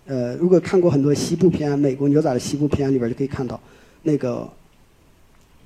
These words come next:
那个好的人，大家给他贴个标签，然后戴个白，白色的帽子，那不用看，主角永远死不了，他肯定是好人。然后另外一个人呢，往往是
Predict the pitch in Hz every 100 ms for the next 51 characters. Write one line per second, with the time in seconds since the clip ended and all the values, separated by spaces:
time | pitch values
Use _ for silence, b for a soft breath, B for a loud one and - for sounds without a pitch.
0 | _ 160 147 131 123 123 - - - 110
1 | 113 120 117 123 - - 139 135 131 135
2 | 147 135 139 123 139 139 139 127 135 143
3 | 135 131 123 117 - - 120 120 165 147
4 | 127 127 151 160 151 151 160 131 156 170
5 | 117 120 147 165 156 - 139 143 - -
6 | - 139 - 135 151 - 107 110 107 -
7 | b b b b b b - 160 220 226
8 | 240 254 196 175 170 185 185 175 175 170
9 | 160